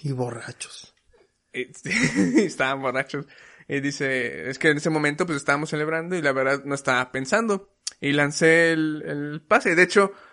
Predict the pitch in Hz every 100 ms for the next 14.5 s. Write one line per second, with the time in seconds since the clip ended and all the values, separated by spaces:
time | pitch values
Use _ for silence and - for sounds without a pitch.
0 | _ _ _ - 190 220 220 214 214 220
1 | 226 226 175 156 151 160 147 151 160 156
2 | 156 - 147 - 190 226 - _ _ -
3 | 160 156 147 139 135 135 135 131 123 -
4 | 147 165 185 185 143 139 147 - - _
5 | _ _ _ _ _ _ _ _ _ _
6 | _ _ _ _ _ _ _ - 131 143
7 | 147 127 123 - 156 156 - _ _ -
8 | _ _ _ _ - _ _ - 160 170
9 | 190 208 170 180 208 214 170 143 127 131
10 | 135 139 143 165 185 170 143 170 165 165
11 | 165 170 - _ _ - 151 135 135 135
12 | 151 214 254 _ 131 139 151 156 135 135
13 | 147 139 135 175 175 143 139 127 127 -
14 | 135 165 240 175 -